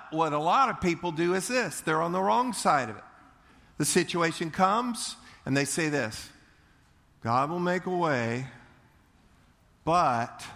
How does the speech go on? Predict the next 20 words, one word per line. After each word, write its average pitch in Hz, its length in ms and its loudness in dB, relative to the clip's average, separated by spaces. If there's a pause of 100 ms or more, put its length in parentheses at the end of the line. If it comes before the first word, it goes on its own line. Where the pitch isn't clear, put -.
(760)
I 165 40 -4
have 117 100 -4
no 143 320 0
idea 131 400 -6
what 143 200 -4
we're 127 120 -6
gonna 131 320 -4
do. 196 340 -8 (1600)
This 185 200 -2
is 185 120 -4
horrible, 196 440 0
and 139 80 -2
I 170 60 2
had 208 160 0
a 185 60 -4
friend 233 340 0
who 190 120 2
went 147 200 -2
through 160 140 -2
this." 117 420 -6